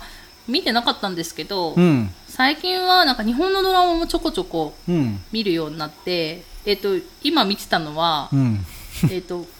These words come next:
Speaker 1: 大豆田十和子と三人の元夫だったかな。
Speaker 2: 뭐죠, 그건?
Speaker 1: <laughs> なんか面白いって、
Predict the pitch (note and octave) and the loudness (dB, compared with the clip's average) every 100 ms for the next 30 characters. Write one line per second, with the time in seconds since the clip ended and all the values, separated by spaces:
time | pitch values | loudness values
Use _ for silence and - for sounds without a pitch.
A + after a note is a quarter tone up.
0 | - B3+ C#4 D4+ D#4 C4 F#3 F#3+ G3+ F3 | -12 -6 2 4 4 4 2 0 0 0
1 | E3+ E3+ - F3 - C4 B3+ C4 C4 G3+ | -2 -10 -6 -6 0 2 2 0 -2 -2
2 | D#3+ F#3 D#3 D#3 D3 G#2 - C3+ D#3 A#2 | -2 -4 -6 -8 -10 -10 -12 -12 -10 0
3 | B2+ C3+ F3 G#3+ C#4+ G4+ F#4+ G4 F#4 C#4+ | 2 4 6 10 10 12 12 10 10 8
4 | C4 C#4 C#4 C#4 G#3+ A3 C#4 C#4 C#4 A#3 | 6 4 2 2 2 4 2 2 0 0
5 | - E3+ | 0 0